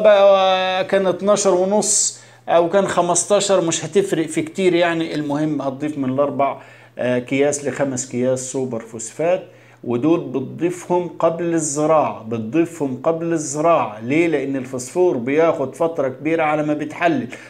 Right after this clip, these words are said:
ويا حبذا لو اتخلط بالمادة العضوية، لأن المادة العضوية أساسًا بي-، آه، تيسر، آه، الفوسفور وبتسرع من تحلل الفوسفور أو تيسره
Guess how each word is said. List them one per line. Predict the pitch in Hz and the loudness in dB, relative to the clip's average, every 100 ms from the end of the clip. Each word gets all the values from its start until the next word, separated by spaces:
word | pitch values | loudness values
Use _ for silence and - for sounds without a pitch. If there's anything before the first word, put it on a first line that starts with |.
| - | -6
ويا | 127 147 | 0 0
حبذا | 143 151 143 180 170 | 0 -2 0 0 2
لو | 151 147 | 0 0
اتخلط | 143 165 170 135 | 0 0 2 2
بالمادة | 139 143 165 151 143 | 0 -2 -2 -2 0
العضوية، | 139 139 170 180 | 0 0 4 4
لأن | 151 147 143 | 4 0 -2
المادة | 143 139 147 151 | -2 -2 -2 0
العضوية | 139 139 165 180 156 143 | -2 -2 2 4 4 -2
أساسًا | - 175 180 190 185 - - - | 0 2 4 2 0 -8 -20 -20
بي-، | 139 151 196 196 196 | -2 2 6 6 4
آه، | 156 147 143 139 139 139 143 151 - - - - - - | 2 2 4 4 2 0 -2 -4 -6 -8 -10 -12 -10 0
تيسر، | 156 180 - - 180 165 - | 4 4 4 4 2 2 -2
آه، | 151 135 135 135 131 131 - | 0 2 2 0 -2 -4 -4
الفوسفور | 139 151 147 - 185 180 | -6 -4 -4 -2 0 0
وبتسرع | 147 147 - 190 175 165 151 | 0 -2 2 2 4 0 0
من | 165 160 | -2 -2
تحلل | 135 - 165 147 139 | -6 -4 -2 -2 -4
الفوسفور | 131 131 - 170 - | -4 -8 -4 -4 0
أو | 151 | -2
تيسره | 151 139 139 - 190 190 | 0 -2 -2 0 2 2